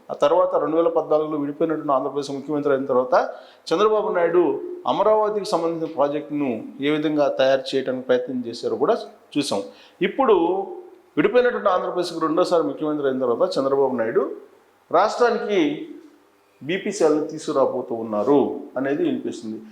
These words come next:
యాభై వేల కోట్ల రూపాయల రిఫైనరీ రాబోతోంది పెట్టుబడితో. యాభై వేల కోట్ల రూపాయల పెట్టుబడితో భారత్ పెట్రోలియం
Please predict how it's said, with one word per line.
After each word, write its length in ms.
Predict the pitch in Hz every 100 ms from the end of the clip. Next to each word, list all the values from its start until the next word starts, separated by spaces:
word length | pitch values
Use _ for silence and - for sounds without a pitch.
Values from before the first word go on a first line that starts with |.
| - - _
యాభై 480 | 131 165 208 214 214 208 214 156
వేల 200 | 202 254
కోట్ల 380 | 247 208 202 180 165
రూపాయల 420 | 165 170 165 151 147 127 123 - - - _ _ _ _ -
రిఫైనరీ 600 | 147 160 156 147 131 117 -
రాబోతోంది 580 | 135 135 127 123 113 107 - - - _ 156
పెట్టుబడితో. 520 | 151 165 131 - 110 117
యాభై 380 | 135 170 180 185 147 131
వేల 160 | 196 226
కోట్ల 360 | - 185 185
రూపాయల 520 | 165 160 - 170 151
పెట్టుబడితో 880 | 156 160 160 165 156 - 208 262 - - - - _ _ _ 131
భారత్ 320 | 170 240 -
పెట్రోలియం 420 | 196 190 180 175